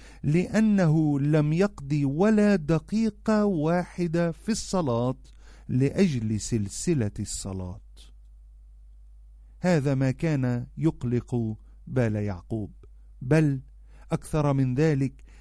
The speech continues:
هذا ما يقلق بال الله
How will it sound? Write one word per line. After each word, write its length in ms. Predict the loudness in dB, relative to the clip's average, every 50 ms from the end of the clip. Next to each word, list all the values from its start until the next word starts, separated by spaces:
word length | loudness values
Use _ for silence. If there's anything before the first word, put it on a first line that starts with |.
| -18 -4
هذا 500 | 0 2 4 4 4 2 2 2 2 0
ما 280 | 0 0 0 2 2 0
يقلق 880 | 0 0 -2 -2 -2 -6 -4 -4 -4 -4 -4 -4 -2 -2 -2 -2 -4 -6 -12 -20 -20 -20 -14 -12
بال 420 | -6 -2 2 2 4 4 2 2
الله 480 | 2 0 2 2 2 2 0 0 -2